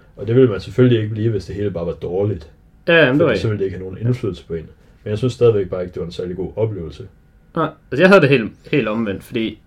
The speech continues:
Speaker 2: jeg synes, efter at have set filmen, der havde jeg en, sådan en wow-følelse i kroppen,
Speaker 1: Mm.
Speaker 2: bare fordi den her film var så godt lavet, og fordi
Speaker 1: Mm.
Speaker 2: det her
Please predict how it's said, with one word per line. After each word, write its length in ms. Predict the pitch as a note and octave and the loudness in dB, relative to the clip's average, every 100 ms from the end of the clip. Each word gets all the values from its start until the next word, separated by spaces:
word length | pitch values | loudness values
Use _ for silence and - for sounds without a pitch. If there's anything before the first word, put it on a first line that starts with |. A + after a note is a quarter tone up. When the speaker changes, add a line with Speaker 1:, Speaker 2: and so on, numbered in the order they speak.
| - | -6
Speaker 2:
jeg 140 | C#3+ | -4
synes, 180 | - C#3 | -2 -2
efter 180 | C3 B2 | -2 -4
at 80 | A2 | 0
have 100 | C#3+ | 0
set 40 | |
filmen, 340 | - C3 F#2+ F#2 | 0 -2 -2 -4
der 100 | B2 | -2
havde 220 | A#2+ A2+ | 0 0
jeg 100 | A2 | -2
en, 180 | A#2 G#2 - - _ _ - - | -6 -10 -12 -20 _ _ -20 -14
sådan 340 | - C#3 F#2+ - - _ _ _ _ - | -4 -4 -4 -10 -20 _ _ _ _ -8
en 400 | B2+ A#2 G#2+ G2+ | -4 -2 -4 -6
wow-følelse 840 | B2 D3 G2 - - G#2+ G#2+ A#2 G2+ | -4 -2 -2 -6 -8 -8 -8 -12 -12
i 100 | A2+ | -12
kroppen, 360 | - A2 G#2+ A2 _ | -10 -10 -10 -14 _
Speaker 1:
Mm. 120 | A2+ G#2 | -12 -4
Speaker 2:
bare 180 | A#2+ A#2 | -4 -2
fordi 400 | B2+ A#2 G#2+ - _ | -4 -4 -8 -12 _
den 120 | B2+ A2+ | -6 -6
her 80 | |
film 260 | G#2+ C#3 G2+ | -4 -4 -6
var 120 | A2+ A2+ | -4 -4
så 160 | - | -4
godt 240 | A#2 A2 G#2 | -6 -6 -4
lavet, 300 | G2+ G#2 G#2 - - - - | -4 -4 -8 -14 -20 -20 -14
og 100 | - | -12
fordi 180 | G#2+ A2 | -8 -8
Speaker 1:
Mm. 60 | G#2+ | -6
Speaker 2:
det 80 | |
her 220 | G#2+ G#2+ | -4 -4